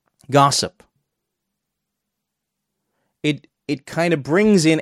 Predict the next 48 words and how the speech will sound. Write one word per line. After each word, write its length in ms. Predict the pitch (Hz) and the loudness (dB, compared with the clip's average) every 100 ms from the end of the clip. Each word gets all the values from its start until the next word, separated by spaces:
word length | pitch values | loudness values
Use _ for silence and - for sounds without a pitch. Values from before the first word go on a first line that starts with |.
| - | -4
echo 260 | 180 202 | 0 2
chambers, 440 | 170 170 151 127 120 | 2 0 -2 -2 -4
just 180 | 147 - | -6 -2
the, 240 | 135 123 | -2 -2
the 140 | 123 | -4
way 100 | 143 | -2
the, 200 | 135 123 113 | -2 -2 -4
the 120 | 117 | -6
website's 520 | 127 127 - 117 - | -6 -4 -4 -6 -6
designed 480 | 110 110 113 135 117 | -6 -4 -2 -2 -4
and 100 | 104 | -6
things 300 | 117 117 - | -8 -8 -6
like 180 | 107 98 | -6 -4
that, 240 | 98 - - - _ - | -4 -6 -18 -20 _ 0
of 500 | 131 135 135 117 - _ _ _ _ _ _ - | 6 6 6 -2 -18 _ _ _ _ _ _ -12
things 480 | - 196 196 165 123 | 0 2 4 2 2
that 240 | 127 - _ _ _ - | -2 -2 _ _ _ -2
only 380 | 254 247 240 190 | 6 6 6 2
people 480 | 147 143 127 - _ _ _ _ _ _ _ _ - | -2 -4 -6 -12 _ _ _ _ _ _ _ _ -12
can 120 | 127 | -10
agree 280 | 107 113 98 | -6 -6 -6
with, 280 | 78 - | -10 -16
right? 240 | - 98 104 | -8 -6 -6
You 60 | 113 | -8
know, 220 | 110 104 - _ | -8 -8 -14 _
you 80 | 123 | -12
have 220 | 120 151 | -6 -6
to 80 | - | -6
agree 240 | 113 113 110 | -8 -6 -4
with, 260 | 104 113 - | -6 -8 -14
you 60 | 113 | -10
know, 180 | 101 | -8
in 240 | 98 - 110 | -8 -8 -8
these 140 | 107 | -8
forums 480 | - 165 170 151 127 | -2 2 4 2 0
and 120 | 127 | 0
other 200 | 123 123 | 0 0
things 240 | 131 123 123 | 0 -2 0
like 80 | |
that, 120 | 117 - - - | 0 -2 -18 -10
you 120 | 151 | -4
just 240 | 147 220 - | 2 2 4
get 200 | 147 - | 0 0
people 460 | 117 107 104 104 _ _ - | -8 -4 -6 -6 _ _ -10
agreeing 400 | 135 139 165 156 | -6 2 2 2
with 120 | 139 | 0
each 200 | 127 110 | -4 -6
other. 180 | 90 - | -8 -10